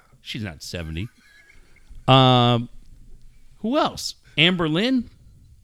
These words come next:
Jeannie Pepper? Who else? What if she shows up and it's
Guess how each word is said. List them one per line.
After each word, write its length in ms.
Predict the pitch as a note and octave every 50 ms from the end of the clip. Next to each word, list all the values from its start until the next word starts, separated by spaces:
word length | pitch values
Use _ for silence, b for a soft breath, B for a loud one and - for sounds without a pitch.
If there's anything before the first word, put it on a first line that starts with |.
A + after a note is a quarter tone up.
| _ _ _ _ _ _ _ _
Jeannie 320 | - D#3+ E3 F#3+ G3 F3+
Pepper? 520 | - - - E3+ F#3 - - G#3 G#3 - - _ _ _ _ _ _ _ _ _ _ _ _ _ _ _ _ _ _ _
Who 100 | - E3
else? 160 | E3+ E3+ -
What 200 | - - G3 A3+
if 100 | C4 A#3
she 160 | - - A3 E3+
shows 420 | - - - G3+ F#3 F#3 F3 D3
up 140 | F3 D#3+ D3 D3
and 80 | C3+
it's 220 | B2+ A#2 A2+ B2+